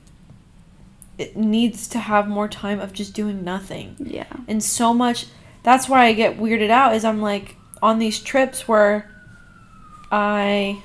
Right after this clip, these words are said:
Speaker 1: I don't know if you can hear a siren or not. Um, on these trips where I'm traveling with the team and I have a lot of downtime,
Speaker 2: Mm-hmm.
Speaker 1: it's so much time on my phone.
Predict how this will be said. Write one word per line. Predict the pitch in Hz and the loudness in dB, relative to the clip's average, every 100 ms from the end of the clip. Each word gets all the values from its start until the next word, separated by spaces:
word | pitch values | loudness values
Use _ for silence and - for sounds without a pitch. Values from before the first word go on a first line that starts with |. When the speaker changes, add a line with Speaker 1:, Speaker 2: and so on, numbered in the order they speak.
| - | -10
Speaker 1:
I | 208 | -6
don't | 185 | -4
know | |
if | 175 190 | -6 -8
you | |
can | - | -12
hear | 170 | -10
a | 165 | -8
siren | - 170 170 160 | -8 -8 -8 -8
or | 156 | -8
not. | 151 - - - - - - - | -10 -10 -18 -20 -20 -20 -20 -2
Um, | 220 220 208 196 175 170 - - - - - | 4 6 6 4 0 -6 -12 -18 -20 -16 2
on | 247 247 | 4 4
these | 240 | 0
trips | - - 233 - - | -2 -2 -2 -2 0
where | 220 | 2
I'm | 214 202 | 2 -2
traveling | 202 214 196 208 202 | -2 2 2 0 -2
with | 208 | -6
the | 190 | -10
team | - 208 196 226 | -8 -8 -4 -4
and | - | -4
I | 214 | -4
have | 214 | -2
a | 202 | -2
lot | 190 185 185 | 0 0 0
of | 185 185 | -2 -4
downtime, | 180 170 180 214 240 240 269 320 320 | -6 -4 -4 -6 -4 -4 -4 -4 -2
Speaker 2:
Mm-hmm. | 226 233 226 226 | 2 4 2 0
Speaker 1:
it's | 233 233 - | -4 -6 -6
so | - - 240 220 226 | -4 -4 0 2 4
much | 247 247 - | 2 -2 -8
time | - 202 196 220 | -6 -4 -2 -2
on | 202 | -4
my | 190 | -6
phone. | 185 - 170 185 247 311 | -8 -8 -6 -4 -6 -8